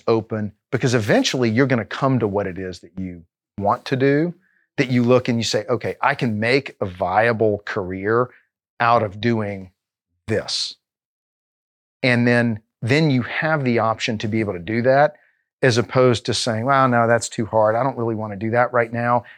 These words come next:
This doesn't, it, this isn't speaking to me today.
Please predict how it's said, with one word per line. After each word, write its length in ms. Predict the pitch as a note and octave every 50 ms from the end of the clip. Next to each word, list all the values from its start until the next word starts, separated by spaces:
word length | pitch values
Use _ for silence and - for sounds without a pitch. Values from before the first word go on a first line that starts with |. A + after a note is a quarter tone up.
| - _ -
This 180 | C#3+ D#3 D3+
doesn't, 380 | - E3 D#3 C3 A2+ C3 A#2+ - -
it, 160 | C#3+ C#3+ C3+
this 200 | D3+ E3 D#3 -
isn't 240 | E3 B2+ B2 A#2 -
speaking 640 | - - - - - B2 A2+ _ - B2+ B2 A#2
to 120 | - -
me 160 | A2+ A2+ A2+ G#2+
today. 680 | G#2+ - A2+ A2 G#2+ G#2+ G#2+ G#2+ G#2 G#2+ A2 G#2+